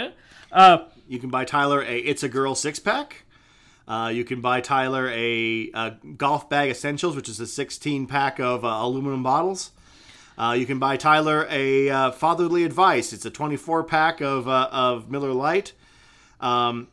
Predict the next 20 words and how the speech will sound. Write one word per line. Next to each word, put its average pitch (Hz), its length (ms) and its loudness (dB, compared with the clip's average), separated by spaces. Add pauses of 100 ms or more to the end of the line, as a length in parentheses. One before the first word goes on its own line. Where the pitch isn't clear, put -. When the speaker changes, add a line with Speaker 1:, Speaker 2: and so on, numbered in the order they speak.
(140)
Speaker 2:
uh, 120 260 0
the 135 200 -4
Oh 151 140 0
Baby 156 340 2
six-pack. 185 640 -2
You're 277 140 -4
about 139 160 0
to 117 40 -14
be 185 120 -2
a 330 140 -8
dad. 269 400 2
Congrats. 139 680 -2 (360)
You 123 120 -6
can 120 120 -8
buy 107 180 -2
Tyler, 131 540 0
uh, 123 260 0
the 123 120 -4
Dad 151 420 2
Bod, 101 340 -2